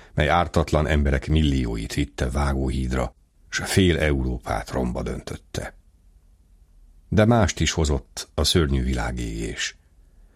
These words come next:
Mélyen beleszántott az emberi lelkekbe, s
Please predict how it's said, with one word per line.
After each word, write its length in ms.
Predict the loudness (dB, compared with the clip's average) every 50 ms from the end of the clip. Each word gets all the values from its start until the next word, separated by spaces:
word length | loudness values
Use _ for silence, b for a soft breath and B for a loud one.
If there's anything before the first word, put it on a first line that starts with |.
| b b b b b b b b 0
Mélyen 580 | 4 6 6 6 6 4 4 4 2 2 2
beleszántott 960 | 2 2 2 2 0 0 0 0 0 0 -2 -4 -4 -4 -6 -6 -6 -6 -4
az 200 | -2 -2 -2 0
emberi 400 | 0 0 2 2 2 0 0 -2
lelkekbe, 640 | 0 0 0 0 0 -2 -2 -2 -2 -4 -4 -6 b b b b b b b b b b -8
s 80 | -8